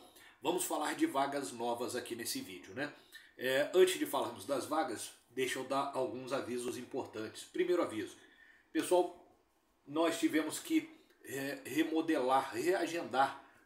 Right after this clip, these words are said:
algumas ações que estavam programadas, né? Por exemplo, hoje tá confirmado, nesta terça-feira, nós vamos estar recebendo os candidatos aí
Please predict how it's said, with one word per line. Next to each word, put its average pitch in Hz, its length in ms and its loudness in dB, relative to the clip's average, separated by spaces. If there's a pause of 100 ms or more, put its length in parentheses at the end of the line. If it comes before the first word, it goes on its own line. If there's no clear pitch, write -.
(280)
algumas 123 580 -2
ações 127 360 -2
que - 80 -6
estavam 131 300 -2
programadas, 123 760 -2
né? 135 180 -2 (240)
Por 143 140 2
exemplo, 123 340 2
hoje 120 260 4
tá 143 140 -2
confirmado, 139 760 0
nesta 110 260 -8
terça-feira, 143 720 0 (260)
nós 120 200 -4
vamos 123 220 -6
estar 135 120 -2
recebendo 120 520 -2
os 117 120 -6
candidatos 113 580 -4
aí 110 160 -4